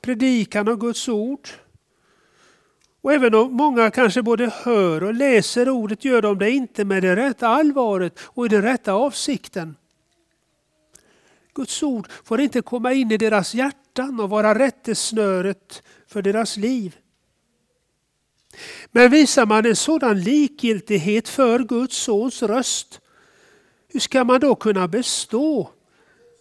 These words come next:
när man på domens dag måste lyssna till den rösten och tvingas göra som han, som den säger:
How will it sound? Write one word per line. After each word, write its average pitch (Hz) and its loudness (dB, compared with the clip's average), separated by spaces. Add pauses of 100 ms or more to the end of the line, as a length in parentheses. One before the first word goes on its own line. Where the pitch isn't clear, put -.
(400)
när 226 -2
man 226 2
på 240 2
domens 233 -2
dag 202 2
måste 190 -4
lyssna 254 -4
till - -6
den 220 -2
rösten 170 -8 (1400)
och 208 -2
tvingas 208 -2
göra 226 0
som 269 -4 (120)
han, 254 -4
som 277 -6
den 247 0
säger: 226 0